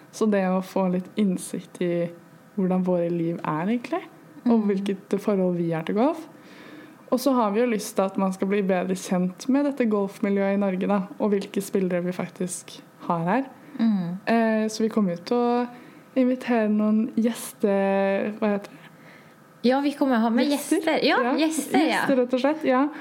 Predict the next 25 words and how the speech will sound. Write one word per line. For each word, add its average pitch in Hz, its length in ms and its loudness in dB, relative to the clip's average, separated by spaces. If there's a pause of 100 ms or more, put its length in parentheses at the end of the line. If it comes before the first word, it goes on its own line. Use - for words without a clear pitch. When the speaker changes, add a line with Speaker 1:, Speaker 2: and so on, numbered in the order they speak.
(280)
Speaker 1:
Och 247 140 0
då 269 80 4
är 247 240 2
det 208 80 2
ju 240 480 2 (840)
allt 277 240 2
från 285 200 2
proffe 285 340 -2
golfare 214 640 2 (140)
som 220 260 2
är 190 180 2
ute 185 200 -2
på - 120 -2
Europatouren 233 1080 0
och 190 60 4
Speaker 2:
Mm. 196 120 4
Speaker 1:
allt 196 320 2
möjligt 185 640 2 (340)
superspännande. 196 880 2
Få 277 120 0
lite 220 240 2
inblick 175 420 0
i 196 40 2
det 175 220 2
livet. 180 360 0